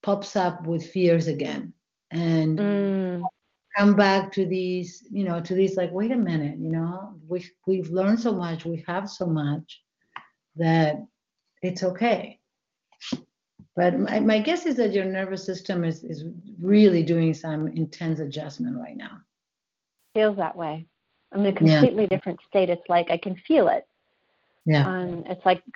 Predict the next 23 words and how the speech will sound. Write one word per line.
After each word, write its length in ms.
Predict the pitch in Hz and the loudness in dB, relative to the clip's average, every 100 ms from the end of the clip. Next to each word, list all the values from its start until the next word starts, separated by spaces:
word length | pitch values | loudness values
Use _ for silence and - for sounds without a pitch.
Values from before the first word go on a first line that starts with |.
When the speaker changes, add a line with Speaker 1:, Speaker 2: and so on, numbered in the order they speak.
| _ | _
Speaker 2:
it, 280 | 240 208 220 | 0 0 2
there's, 180 | 220 220 | 6 8
like, 160 | 214 202 | 6 4
an 160 | 202 - | 0 0
internal 600 | 220 226 - - 233 214 | -2 -2 -6 -6 -4 -4
coherence 800 | 202 190 180 - 202 196 175 - - _ - - | -4 -6 -6 -6 -2 0 0 -4 -20 _ -14 0
all 180 | 175 175 | 0 0
of 60 | |
a 100 | 175 - | -4 -6
sudden 420 | 185 170 151 147 - _ _ _ _ _ - | -2 -2 -4 -14 -18 _ _ _ _ _ -10
that, 340 | 185 175 156 - - | -4 0 -2 -2 -8
um, 520 | 175 170 165 165 - | -8 -8 -8 -8 -4
it's 160 | 185 190 | -4 -2
just 140 | 220 | 6
making 280 | 208 202 190 | 6 6 2
me 100 | 170 | 0
quiet. 420 | - 185 156 139 _ _ - | 2 4 4 2 _ _ -14
It's 160 | 185 175 | -12 -6
interesting. 600 | 185 - 175 - 120 175 _ _ _ _ _ _ _ _ _ - | -6 -6 -10 -8 -10 -10 _ _ _ _ _ _ _ _ _ -2
Speaker 1:
Wonderful. 720 | 165 196 359 480 - 170 160 | 4 8 8 6 8 6 8
Well, 220 | 175 196 208 | 6 6 6
enjoy 460 | 202 190 196 285 | 4 6 6 6
it. 340 | 330 - - | 4 0 -6